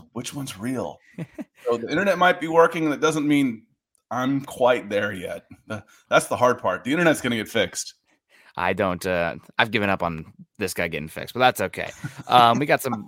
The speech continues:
Speaker 1: <laughs>
Speaker 2: buddies joining us right now. D W, D W I guys. Ethan, good morning, gents of Broncos country. We got E J's in the house. We got good morning, Nick and Scott in Broncos country. Uh, Dave Glassman's in the house. Good morning, all. Luke Wright, good to see you. Good morning, Nick and Scott. Are you guys into M M A at all? Go Broncos.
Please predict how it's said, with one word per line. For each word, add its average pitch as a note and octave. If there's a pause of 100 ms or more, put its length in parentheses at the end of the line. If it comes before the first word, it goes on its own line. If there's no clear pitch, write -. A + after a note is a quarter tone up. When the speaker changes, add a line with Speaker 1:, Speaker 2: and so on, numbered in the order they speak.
Speaker 1:
<laughs> C3+
Speaker 2:
buddies C3
joining A#2+
us A#2
right A#2
now. B2+
D B2+
W, A2+
D C3
W A2+
I G2
guys. G2+
Ethan, G#2+
good G#2+
morning, G#2
gents G2+
of F2+
Broncos G2
country. G#2+
We A2
got A2+
E A2+
J's G#2
in G#2+
the G2
house. A2
We G#2+
got G2+
good B2
morning, F2
Nick F2+
and D#2+
Scott E2+
in D2+
Broncos E2+
country. F2 (460)
Uh, E2+
Dave F2
Glassman's F2+
in F#2
the F2
house. G2
Good G#2+
morning, F#2
all. A#2+ (280)
Luke G#2
Wright, G#2
good G2+
to F2+
see -
you. G2+
Good G2+
morning, G#2
Nick G2
and F2+
Scott. G2+
Are G2+
you G2
guys G2+
into G2
M G2
M A2+
A D#3+
at F3+
all? D#2+ (160)
Go A2+
Broncos. A2